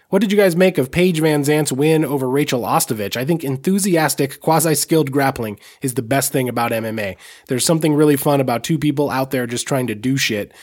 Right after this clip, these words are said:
Uh, "Do you agree?" in all caps. Now, this was another fight,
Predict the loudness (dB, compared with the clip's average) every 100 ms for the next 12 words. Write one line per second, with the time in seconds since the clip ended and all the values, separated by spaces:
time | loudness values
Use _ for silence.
0 | -12 -4 -4 2 4 4 4 4 4 2
1 | -2 -2 0 2 0 -2 -4 -2 -2 -2
2 | -2 -2 -6 -12 -6 0 2 0 -4 -18
3 | -20 _ 0 2 2 2 4 2 4 2
4 | 2 -2